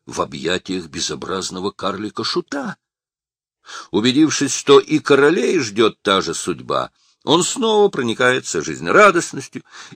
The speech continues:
и так как король тоже покидает жену, то оба принимаются странствовать по свету в сопровождении подруги,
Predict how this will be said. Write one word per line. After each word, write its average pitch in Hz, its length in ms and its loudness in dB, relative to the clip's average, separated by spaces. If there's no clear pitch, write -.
и 123 120 4
так 180 320 2
как 147 220 -6
король 127 500 2
тоже 196 340 2
покидает 65 560 -8
жену, 87 460 -6
то 104 220 2
оба 101 340 2
принимаются 78 720 -8
странствовать 71 720 -8
по 73 160 -6
свету 147 560 -2
в - 80 -14
сопровождении 107 920 -6
подруги, 101 760 -2